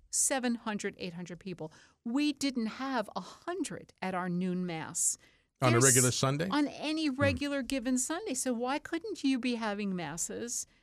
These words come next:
Speaker 1: and sitting far apart?
Speaker 2: But see, now
Speaker 1: It's
Speaker 2: in
Speaker 1: not
Speaker 2: Metuchen,
Speaker 1: like
Speaker 2: the churches are still open. Metuchen Diocese, the churches are
Speaker 1: Metuchen,
Speaker 2: still
Speaker 1: right.
Speaker 2: open. Here in
Speaker 1: Mm.
Speaker 2: Trenton, they're not. And with it, we also found out that Newark and Patterson are also closed.
Speaker 1: Right, the doors are locked. You can't even go
Speaker 2: I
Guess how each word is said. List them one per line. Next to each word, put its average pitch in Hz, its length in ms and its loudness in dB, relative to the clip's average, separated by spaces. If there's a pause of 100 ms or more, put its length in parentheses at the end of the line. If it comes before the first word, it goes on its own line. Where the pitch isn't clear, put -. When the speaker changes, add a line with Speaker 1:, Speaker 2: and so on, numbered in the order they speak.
(100)
Speaker 1:
and 233 160 2
sitting 247 520 2
far 240 400 -2
apart? - 180 -8
Speaker 2:
But - 120 4
see, 147 100 4
now 127 180 6
Speaker 1:
It's 117 140 6
Speaker 2:
in 127 60 4
Speaker 1:
not - 220 6
Speaker 2:
Metuchen, - 100 0
Speaker 1:
like 120 100 4
Speaker 2:
the 107 80 4
churches 120 420 2
are 95 60 2
still 90 280 -2
open. 220 280 -4
Metuchen 85 320 -2
Diocese, 80 420 -6
the - 80 -8
churches - 240 0
are 208 120 0
Speaker 1:
Metuchen, - 180 -2
Speaker 2:
still 95 140 0
Speaker 1:
right. 117 200 0
Speaker 2:
open. 69 120 -2
Here 98 160 0
in 85 60 0
Speaker 1:
Mm. 92 80 -4
Speaker 2:
Trenton, 85 220 0
they're 76 100 -2
not. 87 220 -2 (420)
And 98 120 2
with 98 120 0
it, 117 40 4
we 107 120 2
also 101 200 0
found 95 220 0
out 87 100 -2
that 87 100 0
Newark 92 440 0
and 85 200 -2
Patterson 110 420 0
are 80 120 0
also 90 200 -4
closed. - 500 -12
Speaker 1:
Right, 175 220 -6
the - 80 -8
doors 202 320 0
are 185 100 2
locked. 175 360 0
You 185 80 -2
can't 196 220 -4
even 180 180 0
go 185 140 0
Speaker 2:
I - 40 -2